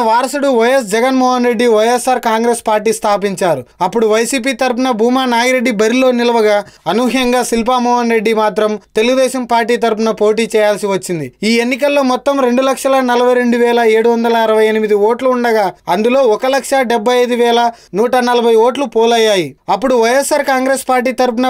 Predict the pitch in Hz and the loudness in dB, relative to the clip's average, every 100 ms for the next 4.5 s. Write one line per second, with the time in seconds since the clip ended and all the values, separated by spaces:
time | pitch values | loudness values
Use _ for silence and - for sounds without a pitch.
0 | 202 208 240 262 254 247 247 180 214 247 | 0 0 2 2 0 0 -4 -2 0 0
1 | 254 233 233 233 233 233 320 330 160 - | 0 0 0 0 0 -2 -2 0 -2 -6
2 | - 196 240 254 247 240 233 240 247 226 | -2 -2 0 0 2 0 0 2 2 0
3 | 220 247 240 240 233 226 226 226 208 220 | 0 0 0 0 0 0 2 2 2 0
4 | 247 247 233 220 214 | 0 -2 0 2 2